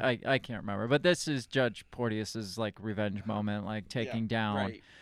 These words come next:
Speaker 1: taking down the whole,
Speaker 2: Yeah.
Speaker 1: uh,
Speaker 2: I wanna
Speaker 1: uh,
Speaker 2: see who else he goes
Speaker 1: anti-Porteous.
Speaker 2: after.
Speaker 1: Yeah,
Speaker 2: That'd
Speaker 1: yeah.
Speaker 2: be
Speaker 1: Who's next on the
Speaker 2: <laughs>
Speaker 1: list? They're all shaking in their boots.
Speaker 2: Yeah.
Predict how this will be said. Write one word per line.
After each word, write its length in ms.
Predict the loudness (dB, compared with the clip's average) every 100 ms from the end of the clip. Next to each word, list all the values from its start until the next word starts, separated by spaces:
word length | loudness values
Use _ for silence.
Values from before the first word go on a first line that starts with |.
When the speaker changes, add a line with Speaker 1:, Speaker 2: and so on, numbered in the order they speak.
| -20 -18 4
Speaker 1:
taking 320 | 6 6 6
down 280 | 6 6 6
the 140 | 6
whole, 420 | 6 6 6 4 -2 _ -6
Speaker 2:
Yeah. 240 | -6 -4
Speaker 1:
uh, 440 | 0 2 4 2 0 -4 _ _ _ _ _ _ _ _ _
Speaker 2:
I 40 | 0
wanna 100 | 0
Speaker 1:
uh, 20 |
Speaker 2:
see 180 | 0 -2
who 140 | 0
else 140 | 2 6
he 60 |
goes 20 | 6 6
Speaker 1:
anti-Porteous. 440 | 4 4 4 2 4
Speaker 2:
after. 80 |
Speaker 1:
Yeah, 220 | 6 6 4
Speaker 2:
That'd 200 | 0 4
Speaker 1:
yeah. 160 | 6
Speaker 2:
be 60 | 6
Speaker 1:
Who's 200 | 4 4
next 300 | 2 2 2
on 140 | 2 2
the 80 |
Speaker 2:
<laughs> 100 | 4
Speaker 1:
list? 280 | 2 2 -2 -6 -12 -14 _ 8
They're 200 | 10 12
all 160 | 10
shaking 420 | 6 2 2 2
in 80 | 0
their 100 | 2
boots. 380 | 4 4 2 -2
Speaker 2:
Yeah. 200 | -4